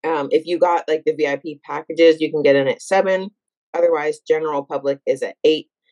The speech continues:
Um, and it says it's, I mean, everything's at the Orange County Convention Center, but it's West Hall A. I think also most things are there, too.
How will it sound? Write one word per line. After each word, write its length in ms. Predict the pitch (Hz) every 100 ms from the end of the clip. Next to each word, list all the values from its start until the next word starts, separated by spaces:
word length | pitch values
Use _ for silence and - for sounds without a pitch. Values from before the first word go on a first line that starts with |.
| _ _ _ _ -
Um, 540 | 151 139 123 120 131 _ _ _ _ _ _ _ _ _ _ -
and 100 | 160
it 120 | -
says 920 | - 160 143 143 143 143 143 139 - - _ _ _ _ _ -
it's, 220 | 160 - _ _
I 80 | 147
mean, 160 | 160 143
everything's 520 | 160 165 208 185 180 147
at 160 | 147
the 80 | -
Orange 300 | 147 151 143
County 240 | 151 143 135
Convention 540 | 147 135 139 147 147
Center, 460 | 147 143 143 143 143 _ _ _ -
but 80 | 143
it's 220 | - -
West 400 | 131 135 139 139 -
Hall 260 | 123 123 -
A. 360 | 107 95 104 _ _ _ _ -
I 80 | 131
think 260 | 139 135
also 400 | 120 127 131 127
most 360 | 131 127 127 -
things 260 | 135 131 120
are 140 | 117
there, 360 | 110 101 98 95
too. 340 | - - -